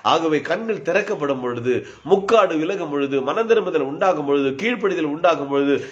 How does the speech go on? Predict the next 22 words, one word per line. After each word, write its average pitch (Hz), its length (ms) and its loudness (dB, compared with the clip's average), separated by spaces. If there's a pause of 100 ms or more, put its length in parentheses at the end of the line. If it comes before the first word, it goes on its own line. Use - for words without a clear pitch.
(120)
எல்லாம் 151 580 6
நம்மை 139 380 0
தேடி 147 360 2
வருகிறது 151 600 4
என்பது 127 360 -2
உண்மை. 101 380 -4
ஆகவே 120 340 -2
அன்புக்குரியவர்களே, 123 760 -4 (380)
காணியாட்சியை 156 640 0
நமக்கு 123 360 -6
தந்த 156 340 0
தேவன் 170 360 4
என்பதை 135 440 0 (160)
இந்த 131 160 -2
காலை 135 300 4
வேளையில 123 240 0
உணர்ந்து 117 360 0
கொள்ளுங்கள். 80 520 -8 (140)
அது - 160 0
மட்டுமல்ல, 170 400 4
இஸ்ரேல் 180 420 6
மக்கள்ல 156 460 2